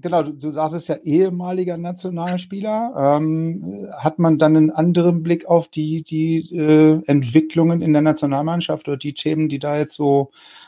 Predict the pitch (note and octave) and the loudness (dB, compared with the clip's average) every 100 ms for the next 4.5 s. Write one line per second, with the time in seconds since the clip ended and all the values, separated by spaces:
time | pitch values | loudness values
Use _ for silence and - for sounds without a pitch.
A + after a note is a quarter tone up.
0 | - - - D3+ F3+ - D#3+ E3 E3+ C3+ | -8 -4 0 2 2 4 6 6 4 2
1 | C3+ D#3 D3 C#3 D3 - - D3 - C#3+ | 0 0 0 0 -2 -4 0 0 2 2
2 | C#3+ D3 D3 C#3+ C#3 C#3+ C#3+ C#3 C#3+ C#3+ | 2 0 0 0 0 2 2 2 0 0
3 | C#3 C3 B2+ B2+ - B2+ - D#3+ F3 B2 | 0 2 2 0 -6 -6 -2 -2 0 0
4 | F#3+ G#3 F3+ B2 | 0 0 0 -2